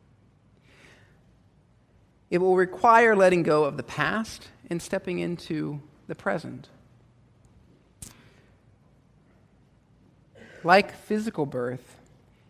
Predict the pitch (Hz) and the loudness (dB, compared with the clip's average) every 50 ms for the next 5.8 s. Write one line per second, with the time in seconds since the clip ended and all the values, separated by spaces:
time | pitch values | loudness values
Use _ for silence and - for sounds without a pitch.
0 | _ _ _ _ _ - 185 220 220 208 190 175 175 180 - - - 156 139 - | _ _ _ _ _ -8 -6 -4 -2 -2 0 0 -2 -2 -4 -6 -8 -8 -8 -6
1 | - 175 165 160 - 139 139 143 147 147 139 127 127 127 117 113 - - _ _ | -2 -2 -2 -2 -2 -4 -4 -4 -4 -4 -4 -6 -6 -6 -8 -12 -16 -20 _ _
2 | _ _ _ _ _ - - - _ _ _ _ _ _ _ _ - - - 135 | _ _ _ _ _ -20 -20 -20 _ _ _ _ _ _ _ _ -12 -10 -8 -6
3 | 143 143 143 123 - - 139 131 127 131 127 - - 123 117 123 - - _ _ | -6 -6 -6 -6 -8 -10 -8 -8 -8 -8 -10 -14 -16 -18 -18 -20 -20 -20 _ _
4 | _ - _ _ _ _ _ _ _ _ _ _ _ _ _ _ _ _ _ - | _ -20 _ _ _ _ _ _ _ _ _ _ _ _ _ _ _ _ _ -20
5 | - - - - _ - 269 294 277 185 160 151 160 165 - - | -20 -20 -20 -20 _ -8 -2 2 4 4 4 4 2 0 -4 -10